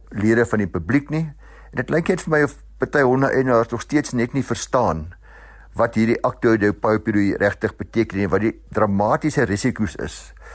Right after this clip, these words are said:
waaraan hulle self blootstel nie. So, ek gaan dit maar weer net vir u verduidelik, want die belangrikste kenmerk is dat skuld aan die kant van die eienaar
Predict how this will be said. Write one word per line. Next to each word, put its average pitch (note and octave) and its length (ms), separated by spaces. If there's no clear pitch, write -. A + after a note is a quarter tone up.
waaraan G2+ 320
hulle G2 240
self G2+ 320
blootstel F2 560
nie. G1+ 140
So, - 140
ek - 120
gaan C#3 140
dit C3 80
maar C3 140
weer C#3+ 200
net D#3+ 240
vir C3 120
u A2+ 80
verduidelik, A2+ 640
want G#2+ 100
die G#2+ 80
belangrikste D3 560
kenmerk G#2 640
is G#2+ 140
dat G#2 180
skuld - 400
aan A#2 120
die A2+ 80
kant A2+ 280
van G#2+ 120
die - 80
eienaar G#2 580